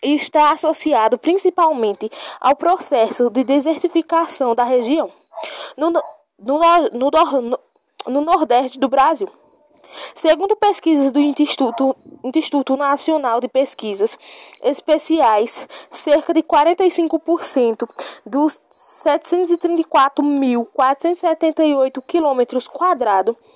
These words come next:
originais de sua vegetação foram, foram desmatados até o ano de dois mil e dez.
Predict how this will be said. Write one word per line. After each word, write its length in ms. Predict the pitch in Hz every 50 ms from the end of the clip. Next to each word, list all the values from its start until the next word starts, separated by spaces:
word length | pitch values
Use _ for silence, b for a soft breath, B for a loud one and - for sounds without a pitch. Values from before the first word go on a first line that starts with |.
| b b b b b b b b b b b b b b b
originais 840 | - 240 294 311 359 359 302 339 370 339 302 262 226 220 233 247 - -
de 160 | - 214 262
sua 300 | 269 - - 320 320 339
vegetação 800 | 294 320 320 302 302 302 294 294 277 269 - - - 220 196 196 311 - b b b b b b b b b _ _ _ _ _ _ _ _ _ - B B B B B B B - - - -
foram, 540 | 311 294 294 302 311 311 320 349 415 466 466 B B B B B B B B B B B B _ _ _ _ _ _ _ B B B B B B B B
foram 280 | - 302 277 285 302 311
desmatados 880 | 277 302 311 269 311 320 339 392 - - 202 190 180 180 196 - - - _
até 380 | - 240 277 - - 302 294 339
o 160 | 370 359 302
ano 240 | 269 262 262 269 269
de 140 | 220 262 -
dois 220 | 262 262 277 240
mil 120 | 247 262
e 60 | 285 285
dez. 420 | 226 202 196 180 190 - - -